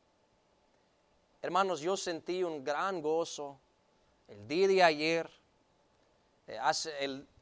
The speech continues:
eh, hace ocho días en Lawrence predicando con los hermanos, el día anterior de ese, eh, en la marcha, sentí, disfruté la llenura del Espíritu Santo de Dios.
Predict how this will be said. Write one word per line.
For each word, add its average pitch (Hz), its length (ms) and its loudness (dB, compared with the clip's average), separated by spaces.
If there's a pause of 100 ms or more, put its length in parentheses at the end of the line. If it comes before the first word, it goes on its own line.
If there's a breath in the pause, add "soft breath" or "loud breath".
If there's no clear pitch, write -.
(460)
eh, 113 280 -6
hace 151 280 0
ocho 170 180 -2
días 170 680 -2
en 123 120 -8
Lawrence 170 360 2
predicando 160 640 0
con 139 80 -8
los 135 120 -10
hermanos, 156 680 -6 (240 soft breath)
el 127 220 -6
día 180 200 4
anterior 175 520 4
de 165 240 4
ese, 190 200 -2 (220 soft breath)
eh, 143 220 -2
en 143 80 -2
la 143 80 4
marcha, 175 640 4 (160)
sentí, 220 920 4 (160)
disfruté 208 920 4
la 214 180 10
llenura 220 480 10
del 240 80 6
Espíritu 190 340 2
Santo 175 320 2
de - 20 -6
Dios. 262 640 -10